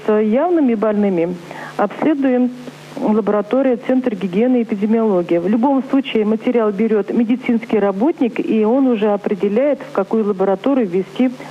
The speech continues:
тот или иной анализ. Пока у нас мощности ограничены.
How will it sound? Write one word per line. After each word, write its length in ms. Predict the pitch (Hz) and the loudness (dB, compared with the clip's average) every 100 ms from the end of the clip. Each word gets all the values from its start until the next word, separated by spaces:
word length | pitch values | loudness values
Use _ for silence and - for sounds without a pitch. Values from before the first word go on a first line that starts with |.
| - | -2
тот 180 | 262 247 | -2 0
или 160 | 196 | 0
иной 260 | 202 233 214 | 2 2 0
анализ. 320 | 185 165 165 - - - - | 0 0 -2 -4 -14 -10 -2
Пока 400 | 214 208 269 359 330 - | -2 0 0 0 -4 -4
у 100 | 214 | 0
нас 220 | 202 196 - - - - | 0 -2 -6 -16 -14 -4
мощности 580 | - 254 254 233 220 - | 0 2 0 -2 -2 0
ограничены. 880 | 202 202 202 202 240 320 - 214 | 0 0 0 2 2 0 0 0